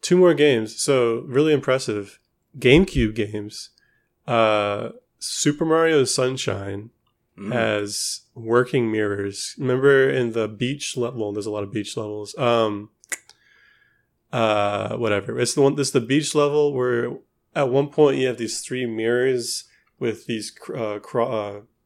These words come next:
Speaker 1: wrigglers on them, and you have to knock the wrigglers off,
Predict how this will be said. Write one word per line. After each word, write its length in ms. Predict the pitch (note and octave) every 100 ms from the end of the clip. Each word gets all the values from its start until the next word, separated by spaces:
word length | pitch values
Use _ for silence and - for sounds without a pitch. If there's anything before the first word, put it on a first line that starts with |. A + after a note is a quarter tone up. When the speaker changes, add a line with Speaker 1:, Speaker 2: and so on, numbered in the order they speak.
| _ C#3+ C3+
Speaker 1:
wrigglers 580 | A#2 A#2+ C3 C#3+ D3
on 160 | C#3+ C#3+
them, 200 | D3 C#3+
and 100 | A2+
you 80 | A2+
have 180 | A#2+ A#2
to 460 | A#2+ A2+ G#2+ G#2+ _ _ _ -
knock 260 | B2+ C#3
the 100 | C3
wrigglers 420 | A2+ B2 B2 A#2
off, 400 | A#2 A2+ A2+ -